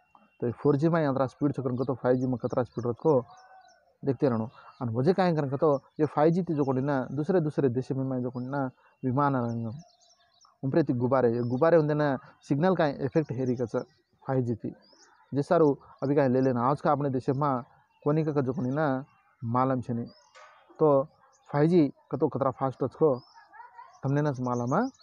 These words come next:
अना ये साथ साथ वजह काहे करने का तो, सुप्रीम कोर्ट मनांग का चा, मस्तु भूखे थी मर रहे जो को मन क्या, उनसी काम छे नहीं, काहे छे नहीं।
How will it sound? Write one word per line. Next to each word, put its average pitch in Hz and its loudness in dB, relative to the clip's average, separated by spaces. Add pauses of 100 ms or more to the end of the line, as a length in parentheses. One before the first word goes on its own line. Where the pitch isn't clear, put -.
(640)
अना 160 2
ये 170 4
साथ 180 2
साथ 180 0 (1160)
वजह 131 2
काहे 160 0
करने 135 -2
का 127 -4
तो, 139 2 (640)
सुप्रीम 202 4
कोर्ट 185 4
मनांग 147 2
का 135 0
चा, 135 4 (1200)
मस्तु 143 2 (260)
भूखे 143 2
थी 165 2
मर 147 2
रहे 139 2
जो 131 0
को 127 -2
मन 120 -4
क्या, 127 -6 (180)
उनसी 139 -4
काम 131 -2
छे 131 -6
नहीं, 135 -4
काहे 127 -4
छे 127 -4
नहीं। 120 -6